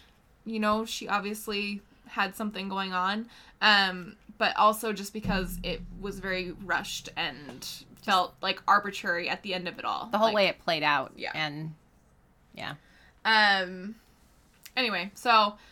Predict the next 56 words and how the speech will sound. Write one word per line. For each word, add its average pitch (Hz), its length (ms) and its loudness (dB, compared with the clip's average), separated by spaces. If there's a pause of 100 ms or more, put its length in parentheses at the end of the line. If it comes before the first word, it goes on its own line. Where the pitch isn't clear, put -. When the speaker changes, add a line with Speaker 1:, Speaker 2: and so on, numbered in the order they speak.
(240)
Speaker 1:
that's 285 320 8
my 233 260 8
biggest, 226 460 0
and 202 380 -4
I 202 80 -4
think 208 280 -8
you 190 360 -4
as 185 120 -14
well, 175 420 0
that's - 380 -6 (200)
kind 208 140 -8
of 170 80 -8
our 165 140 -2
biggest - 480 -10 (220)
gripe 190 360 -4 (220)
about 196 360 -2
the 202 60 -14
book. 170 400 -8 (600)
Um, 185 640 -2
but 185 120 -4
it's 180 120 -12
like 202 100 -6
I 180 60 -6
said, 185 280 -8
I - 100 -4
don't, 202 280 -6
if 196 220 -10
it - 180 -6 (160)
was 202 180 -6
written 180 220 -4
today, - 220 -8
I 101 80 -4
don't 190 180 -10
think - 140 -14
that - 180 -14
that's - 240 -6
how 190 200 -8
that 185 180 -12
would - 160 -16
go - 120 -16
down. - 360 -18
Speaker 2:
No, 165 280 -8 (120)
I 170 80 -4
don't 160 120 -10
think 160 140 -14
they 147 80 -6
Speaker 1:
Probably. 151 80 -10
Speaker 2:
would 156 140 -12
have, 156 160 -8 (920)
I - 80 0
don't 175 160 0
think 170 340 -8
a 78 180 -6
publishing 185 460 0
house 156 240 -2
would 160 240 -10